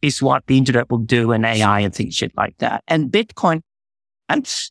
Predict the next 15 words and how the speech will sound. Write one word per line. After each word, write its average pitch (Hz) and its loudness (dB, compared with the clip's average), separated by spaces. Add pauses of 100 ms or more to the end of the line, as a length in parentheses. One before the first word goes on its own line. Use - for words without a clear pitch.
because 151 0
the 131 -2
Bitcoin 196 0
being 139 2
creates 131 -2
is - -2
a 151 2
very, 233 2
very 151 -2
solid 139 0
basic 139 0 (100)
platform 123 0 (260)
for 202 2
value 165 2
communication. - -4